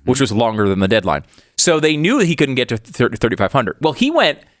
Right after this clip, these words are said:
and checked through all of the ridiculous lines of code in the law, and they went through and had all their whole team go through this, and they found this weird cutout that basically allowed for what they called temporary,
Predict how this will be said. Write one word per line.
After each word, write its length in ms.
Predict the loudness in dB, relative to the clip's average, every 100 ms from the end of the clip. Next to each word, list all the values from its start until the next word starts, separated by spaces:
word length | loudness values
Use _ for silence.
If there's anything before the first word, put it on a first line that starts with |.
| _ -6
and 180 | -2 0
checked 300 | 0 -2 -2
through 220 | -2 -2 0
all 720 | 4 6 6 4 2 -2 _ _ _ _ _ -2
of 320 | 0 2 0
the 600 | 2 4 4 2 0 -4 _ -2
ridiculous 880 | -2 0 0 0 0 2 2 0 -4
lines 560 | -2 0 2 2 0
of 160 | -2 0
code 420 | 0 2 2 2
in 120 | 0
the 80 | 0
law, 380 | 2 2 0 -2 _ _ _ _ _ -20 _
and 120 | -4 -2
they 80 |
went 220 | 0 -2 0
through 140 | 0
and 80 | 0
had 100 | 2
all 140 | 2
their 120 | 0
whole 200 | 0 0
team 240 | 0 -2 -2
go 140 | -2
through 160 | 0 0
this, 200 | 0 -2 -10 _ _
and 80 | -2
they 80 | -2
found 460 | -2 -2 -2 0
this 120 | -2 -2
weird 460 | -2 2 2 0
cutout 560 | -2 -2 0 -2 -4 -8 _ _ _ _
that 200 | -2 0 2
basically 440 | 0 0 0 2
allowed 600 | 2 2 0 -2 -4 -8 -14 _
for 480 | -8 0 2 4 2
what 180 | 0 0
they 80 | -2
called 440 | -2 -2 -2 -8
temporary, 680 | -6 -2 -2 0 2 4 2